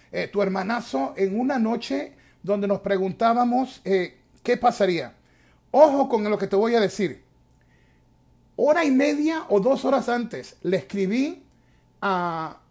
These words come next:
Michael Morales Torres, nuestro abogado y reportero, y le escribí a mi socio Javier, le dije,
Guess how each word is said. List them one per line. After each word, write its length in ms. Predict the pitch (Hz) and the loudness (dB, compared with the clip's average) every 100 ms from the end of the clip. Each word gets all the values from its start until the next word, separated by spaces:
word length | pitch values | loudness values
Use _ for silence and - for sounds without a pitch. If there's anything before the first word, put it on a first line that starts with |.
| _ _ _ _ | _ _ _ _
Michael 440 | 170 190 240 285 226 | -6 -2 -2 0 2
Morales 300 | 208 214 208 | 2 0 0
Torres, 480 | 180 190 214 - - | 0 0 -4 -10 -10
nuestro 320 | 175 - 165 | -8 -6 -4
abogado 460 | 165 160 196 226 - | -4 -2 -2 -2 -4
y 80 | 180 | -2
reportero, 680 | 180 180 165 202 185 208 - _ _ - | -4 -4 -6 -2 -2 -2 -6 _ _ -10
y 80 | |
le 100 | 226 | -6
escribí 260 | 190 214 220 | -4 -2 -2
a 60 | 262 | 0
mi 140 | 240 | -2
socio 400 | - 254 - 214 | -2 -4 -4 -4
Javier, 240 | 208 220 | -2 0
le 80 | 214 | 0
dije, 280 | 214 220 - | 0 -2 -4